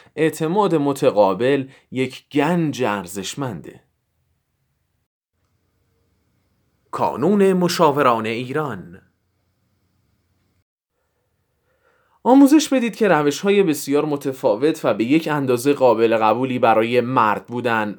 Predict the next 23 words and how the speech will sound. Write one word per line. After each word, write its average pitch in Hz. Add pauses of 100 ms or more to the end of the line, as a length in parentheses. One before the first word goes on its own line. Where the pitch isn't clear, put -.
و 113
یا 107
زن 104
بودن 98
وجود 92
داره. 73 (160)
تولید 220
کننده 226
های 254
اسباب 175
بازی 127
ها 175
هنوز 160
هم 147
اصرار 156
دارن 123
که 143 (220)
وسایل 165
دختران 123
رو 185 (140)
صورتی 131
و 123
نرم 113